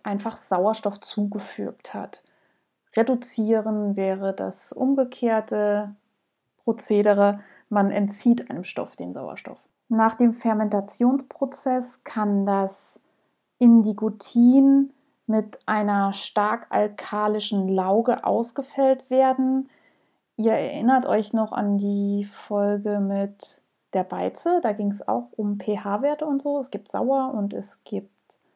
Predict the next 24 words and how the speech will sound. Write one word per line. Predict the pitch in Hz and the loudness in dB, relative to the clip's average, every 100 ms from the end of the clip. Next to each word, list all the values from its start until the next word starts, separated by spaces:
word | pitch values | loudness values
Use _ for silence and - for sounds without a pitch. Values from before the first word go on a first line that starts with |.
| _ _ _ - | _ _ _ -10
basisch. | 180 - 233 240 339 381 - _ _ - - - - _ | -10 -6 -6 0 2 0 -6 _ _ -20 -20 -20 -20 _
Stark | - - 214 - | -4 0 0 0
alkalisch | - 190 - 226 247 311 311 277 | -2 -2 -2 0 2 0 0 4
also, | 277 269 277 269 269 - - _ _ _ | 6 6 4 4 2 -4 -20 _ _ _
stark | 208 - 208 208 | -12 -2 -2 -2
seifig. | - 208 240 247 277 269 _ _ _ _ _ _ _ _ _ _ _ _ _ _ _ _ _ _ | 0 2 2 0 -4 -4 _ _ _ _ _ _ _ _ _ _ _ _ _ _ _ _ _ _
Das | 240 240 | 2 6
Indigotin | 240 247 233 254 226 | 6 8 4 6 4
wird | 196 | 6
ausgefällt, | 262 285 311 285 277 269 | 4 4 0 6 6 6
dann | 208 | 2
wird | 214 | -2
es | 214 | -4
gefiltert, | 214 - 262 254 247 247 | -4 4 6 6 4 4
getrocknet | 220 - 214 220 - 233 233 254 - - | -4 0 0 0 0 6 8 6 2 -8
und | - 240 240 | 2 2 2
zu | - 240 | 0 -2
Kuchen | - 254 240 220 | 0 0 2 0
gepresst. | 220 - - - | 0 -2 -8 -4
Das | 214 | -2
sind | 233 240 | 0 0
so | 214 | -2
kleine | - 220 196 | -2 0 0
Blöcke | 202 214 269 370 349 | 0 4 6 6 4